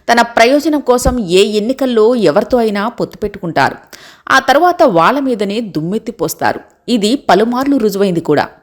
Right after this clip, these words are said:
ముప్పై ఐదేళ్ల వయసులోనే కాంగ్రెస్ను ఎదిరించి పార్టీ నుంచి బయటకు వచ్చినాడే అప్పటి అత్యంత బలమైన నేతగా పేరొందిన సోనియా పేషి నుంచి బెదిరింపులు వచ్చాయి. వాటిని ఏమాత్రం లెక్క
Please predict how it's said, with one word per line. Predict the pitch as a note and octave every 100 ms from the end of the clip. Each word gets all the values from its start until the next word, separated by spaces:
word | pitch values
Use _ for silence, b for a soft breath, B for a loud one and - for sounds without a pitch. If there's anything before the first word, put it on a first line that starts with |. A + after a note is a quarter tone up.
| -
ముప్పై | G3 D4+ - G#4 G4+ -
ఐదేళ్ల | F3+ B3 E4 F4+
వయసులోనే | D#4 C#4 C#4+ B3+ B3+
కాంగ్రెస్ను | B3+ B3 C4 C#4 - B3+
ఎదిరించి | A#3+ G3+ A3+ A#3 A4 -
పార్టీ | A3 A#3 - C4
నుంచి | A#3+ G#3+ G#3+
బయటకు | D#3+ F#3 A3 G3+
వచ్చినాడే | G3+ - G3 G3 F#3+ A#3 G3+ B3+ B B -
అప్పటి | F3 - A3 - -
అత్యంత | - A#3+ A#3+ B3
బలమైన | E3+ D#3 F#3 B3 A#3+
నేతగా | A3+ G3+ G3+ G3+
పేరొందిన | G3+ G3+ G3+ G3 G#3 D4+
సోనియా | F4 C4 A#3 B3+ B3+
పేషి | B3 G#3 G3+
నుంచి | G#3+ G3 A3
బెదిరింపులు | D#3 D3 G#3 G3 G3
వచ్చాయి. | D#3 C3+ D#3 C3 - B B B B
వాటిని | G#3+ G#3+ C#4 D4+ C#4+ C4+ A#3 -
ఏమాత్రం | F#3+ G#3+ F#3 B3 C#4 B3
లెక్క | F#3+ D3+